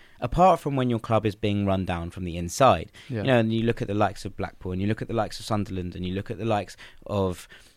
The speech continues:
Speaker 2: Blackburn.
Speaker 1: Portsmouth, and
Speaker 2: Mm.
Speaker 1: Blackburn, all these clubs, once great, who w-, didn't just get relegated, but absolutely fell
Speaker 2: Yeah.
Speaker 1: apart. And Portsmouth is always the one that gets me, because I was watching a couple of documentaries about them before they got to the final, uh,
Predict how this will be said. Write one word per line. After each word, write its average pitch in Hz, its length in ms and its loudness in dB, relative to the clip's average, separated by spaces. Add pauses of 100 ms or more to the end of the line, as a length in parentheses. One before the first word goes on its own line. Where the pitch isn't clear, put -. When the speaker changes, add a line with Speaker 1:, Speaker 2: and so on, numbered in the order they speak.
(120)
Speaker 2:
Blackburn. 170 240 2
Speaker 1:
Portsmouth, 104 580 -2
and - 160 -12
Speaker 2:
Mm. 107 60 -8
Speaker 1:
Blackburn, 107 500 0
all 175 220 0
these 185 160 -4
clubs, 117 500 0
once 135 320 2
great, 127 460 -2
who 117 260 0 (320)
w-, 113 160 -10
didn't 175 300 2
just 151 240 0
get 135 160 2
relegated, 104 680 2 (160)
but 110 220 6 (260)
absolutely 117 680 0
fell 107 340 -2
Speaker 2:
Yeah. 110 100 -2
Speaker 1:
apart. 92 240 0
And 120 160 -2
Portsmouth 139 400 2
is 110 100 -2
always 110 140 2
the 110 40 0
one 107 120 2
that 101 80 -2
gets 92 240 -4
me, 92 80 -2
because 92 160 -2
I 98 40 2
was 98 80 0
watching 107 240 -2
a 101 40 -2
couple 131 160 -2
of 117 60 0
documentaries 98 580 -2
about 95 180 -2
them 95 140 0
before 95 240 -4
they 95 100 -2
got 80 200 -8
to 101 100 -8
the 101 80 -8
final, 107 420 0 (380)
uh, 101 160 -2